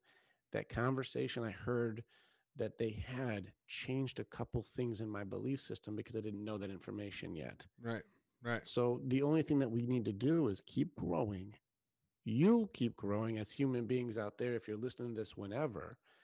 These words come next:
Speaker 1: And that changes all of the things. It changes the things. So then it just turns into exposure at that point.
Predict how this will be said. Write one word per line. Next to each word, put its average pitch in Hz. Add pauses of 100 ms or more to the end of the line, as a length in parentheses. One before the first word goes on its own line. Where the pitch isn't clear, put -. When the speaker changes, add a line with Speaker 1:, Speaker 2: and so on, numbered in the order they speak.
(380)
Speaker 1:
And 120 (380)
that -
changes 147
all 127
of 117
the 123
things. 104
It 98
changes 131
the 123
things. 143
So 117
then 131
it 139
just 139
turns 135
into 131
exposure 107
at 85
that 80
point. 78